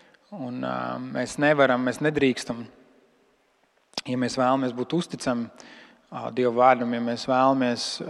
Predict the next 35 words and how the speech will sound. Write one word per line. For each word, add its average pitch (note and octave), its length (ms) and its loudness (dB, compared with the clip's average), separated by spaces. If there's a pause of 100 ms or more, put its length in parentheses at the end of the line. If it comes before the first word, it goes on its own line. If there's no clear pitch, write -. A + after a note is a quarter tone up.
ar A#2+ 100 0
mīlestību C#3 640 0
atbildēt B2+ 500 0
tam, C3 160 2
ko B2 160 -2
Dievs B2 240 0
mums A#2+ 160 -8
ir B2 80 -6
darījis, C#3+ 360 -4 (520)
ja B2+ 140 -4
mēs B2+ 180 -2
vēlamies C3+ 540 4
tiešām C3 260 0
dzīvot D3 480 6
pēc B2 220 0
tiem B2+ 160 -2
Dieva C3 180 2
principiem C3 640 -4
vai, A2+ 60 -4 (100)
vai B2 160 -2
dzīvot C#3+ 480 2
pēc - 220 -4
tās A#2+ 100 -2
Dieva B2+ 160 4
patiesības, B2 720 -4 (720)
ām, B2 380 -14 (500)
tad, B2 300 -8
tad B2+ 160 0
tās, C3+ 260 6
tās C#3 160 4
lietas, C#3+ 240 4
no C3 80 2
kurām C3 320 8
mēs, B2+ 160 0 (480)
ā, C#3+ 160 -6